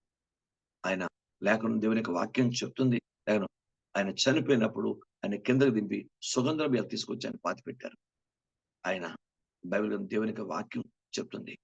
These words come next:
ఆయన రాజు రాజుగా, ప్రభువులు ప్రభువుగా ఆయన మధ్యాకాశానికి వచ్చినప్పుడు నీవు నేను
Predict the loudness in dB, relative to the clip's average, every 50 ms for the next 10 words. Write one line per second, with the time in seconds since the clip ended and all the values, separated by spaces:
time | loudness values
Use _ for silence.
0 | _ _ _ _ _ _ _ _ _ -4 -4 -2 -2 -2 -2 -2 -2 -2 0 0
1 | 0 2 0 0 0 0 -2 -4 -2 -2 -4 -2 -2 -2 -2 -2 -2 -2 -2 0
2 | 2 2 2 2 0 -2 _ _ _ _ _ -2 0 0 0 -2 -4 _ _ _
3 | _ _ -4 -4 -4 -2 0 0 0 2 2 0 0 0 0 0 0 0 -2 -4
4 | -4 -4 -4 -4 -4 -6 -6 -8 -8 -10 -12 -18 _ _ _ _ _ _ -4 -4
5 | -2 0 0 0 2 0 0 -2 -4